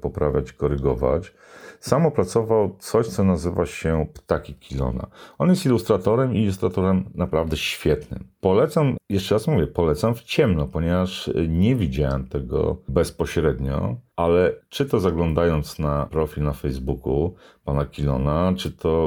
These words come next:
oglądając te ilustracje gdzieś na różnego rodzaju innych portalach, forach i tak dalej, i tak dalej, uważam, że są to ilustracje bardzo przydatne właśnie dla wszystkich, którzy chcą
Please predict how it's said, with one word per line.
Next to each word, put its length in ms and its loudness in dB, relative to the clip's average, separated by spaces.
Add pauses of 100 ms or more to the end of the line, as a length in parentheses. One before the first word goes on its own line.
oglądając 500 0
te 80 -4
ilustracje 560 -4
gdzieś 480 -2
na 300 0
różnego 420 -2
rodzaju 640 0
innych 720 0
portalach, 540 0
forach 340 0
i 60 -14
tak 140 -12
dalej, 180 0
i 40 -10
tak 120 -8
dalej, 340 0 (380)
uważam, 420 2
że 80 0
są 200 -4
to 100 -6
ilustracje 640 -4 (140)
bardzo 600 0
przydatne 640 -6 (380)
właśnie 280 0
dla 140 2
wszystkich, 420 -8
którzy 300 -8
chcą 440 -4